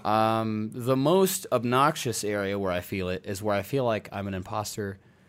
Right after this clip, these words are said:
to myself by convincing myself while I'm hanging out with friends that they like me. And then as soon as I leave, I convince myself, "That's not true, Martin.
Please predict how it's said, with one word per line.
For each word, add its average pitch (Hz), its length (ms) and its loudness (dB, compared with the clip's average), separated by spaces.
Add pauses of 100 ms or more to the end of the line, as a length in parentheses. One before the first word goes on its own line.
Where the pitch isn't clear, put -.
(380)
to 131 160 0
myself 107 640 2 (100)
by 104 120 2
convincing 131 580 0
myself 131 560 2
while 120 300 4
I'm 113 140 2
hanging 120 280 -2
out 113 140 0
with 95 140 -2
friends 127 540 0 (600)
that 107 360 2
they 104 120 2
like 120 320 2
me. 87 360 -6
And 101 120 -2
then 110 200 0
as 98 160 -4
soon 127 160 -2
as 104 120 -4
I 95 120 2
leave, 104 320 0
I 90 80 2
convince 95 420 -6
myself, 95 540 -2
"That's 117 220 2
not 82 140 -4
true, - 180 -10
Martin. 82 360 -6